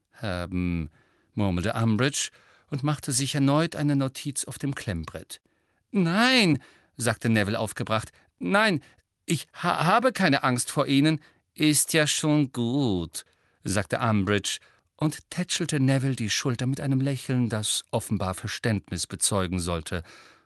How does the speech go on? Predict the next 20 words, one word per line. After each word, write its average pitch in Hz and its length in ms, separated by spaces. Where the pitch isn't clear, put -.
auch 80 220
wenn 90 140
es - 180
Harry 90 320
eher 95 380
wie 90 140
ein 87 180
boshaftes 95 640
Grinsen 101 400
vorkam. 85 600
„Nun, 151 760
Hagrid?“ 135 960
Sie 131 180
wandte 151 260
sich 135 280
um, 156 480
sah 151 380
an 139 280
ihm 127 300
hoch 135 440